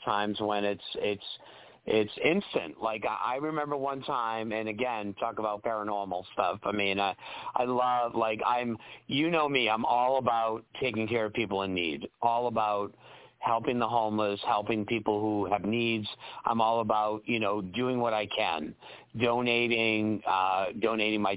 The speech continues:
time, my money, my resources. And one time, I will never, ever forget this. I was driving, I wanna say Glendale,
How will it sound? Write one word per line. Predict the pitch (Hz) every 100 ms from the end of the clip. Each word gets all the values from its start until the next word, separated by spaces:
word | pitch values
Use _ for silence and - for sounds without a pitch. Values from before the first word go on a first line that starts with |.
| -
time, | 123 117 117 110
my | 98
money, | 92 104 113 117
my | 107 92
resources. | 92 113 123 - 127 123 120 117 120 - - - -
And | - 113 110
one | 120 139 165
time, | 170 143 127 120 117
I | 110
will | 104 110
never, | 113 127 147 160 151 165
ever | 123 120
forget | 113 117 104 -
this. | 87 85 - - - - -
I | 127 123 139
was | 151 147 -
driving, | 131 127 123 127 127
I | 117
wanna | 113 127 131 -
say | 123
Glendale, | 110 110 110 107 90 82 85